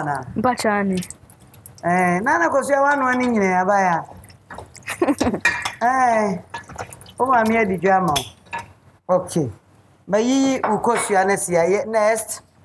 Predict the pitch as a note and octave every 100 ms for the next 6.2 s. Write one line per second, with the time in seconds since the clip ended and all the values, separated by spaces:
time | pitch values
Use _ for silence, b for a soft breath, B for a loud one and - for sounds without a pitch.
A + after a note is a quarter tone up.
0 | - - G#3 A#3+ A3 G#3 A3 A3 G#3+ G3
1 | F3+ b b b - - A#3 A3+ C#4+ A#3
2 | G#3 G3 F3+ - - A3+ A3 G#3 F#3+ G#3
3 | - - _ - - - - - - -
4 | - - G#3 G3 G3+ F3+ D#3+ F#3+ E3 G#3
5 | A#3+ - C#4 - - E3 - F3+ F#3 -
6 | D#3+